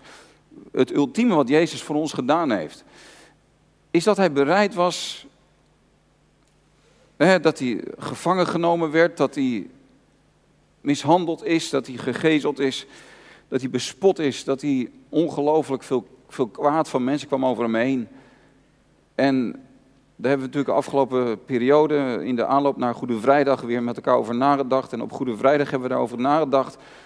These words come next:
dat Jezus heeft voor ons geleden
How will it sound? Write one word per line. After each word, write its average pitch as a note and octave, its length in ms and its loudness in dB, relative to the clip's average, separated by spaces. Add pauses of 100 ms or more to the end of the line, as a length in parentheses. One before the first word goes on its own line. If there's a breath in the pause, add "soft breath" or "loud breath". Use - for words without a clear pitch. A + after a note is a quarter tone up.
(280 loud breath)
dat A2+ 200 -6
Jezus D#3+ 760 2
heeft E3 360 2
voor D3+ 160 -4
ons D#3+ 280 -4
geleden C3+ 720 2